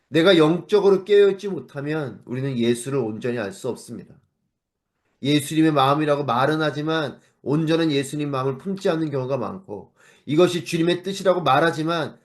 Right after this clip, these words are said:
정작 내 뜻일 때가 많고, 이것이 주님이 원하시는 것이라고 말하지만 실제적으로는 내가 원하는 것을 할 때가 있음을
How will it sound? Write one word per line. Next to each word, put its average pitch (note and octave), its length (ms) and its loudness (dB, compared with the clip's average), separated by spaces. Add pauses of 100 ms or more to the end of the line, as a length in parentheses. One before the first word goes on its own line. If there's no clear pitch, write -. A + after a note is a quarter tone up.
(120)
정작 C3+ 420 -2
내 B2 220 -2
뜻일 E3 340 -2
때가 D3 220 -2
많고, F#2+ 500 -12 (580)
이것이 F3 360 2
주님이 F3 280 4
원하시는 F3 520 2
것이라고 E3+ 340 -2
말하지만 D#3 600 0 (220)
실제적으로는 D#3+ 720 -2
내가 C3 280 2
원하는 D#3 360 2
것을 C#3+ 200 -6
할 B2+ 140 -8
때가 C3 200 -4
있음을 A2+ 600 -10